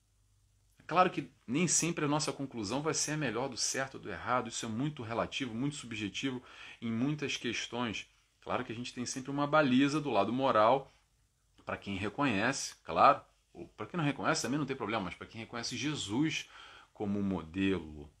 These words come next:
como mestre e guia. Mas a gente vai falar um pouco mais sobre Jesus à frente.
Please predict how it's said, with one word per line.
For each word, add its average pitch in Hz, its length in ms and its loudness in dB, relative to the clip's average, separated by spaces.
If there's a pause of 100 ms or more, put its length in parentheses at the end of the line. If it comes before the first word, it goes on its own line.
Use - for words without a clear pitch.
(180)
como 87 220 -10
mestre 80 560 -6
e 76 40 -14
guia. 76 420 -16 (320)
Mas 95 160 -8
a 101 40 -6
gente 135 200 -6
vai 160 100 -6
falar 143 240 -4
um 139 80 -2
pouco 131 260 -10
mais 120 200 -4
sobre 107 240 -8
Jesus 101 440 -6
à 95 80 -4
frente. 80 560 -16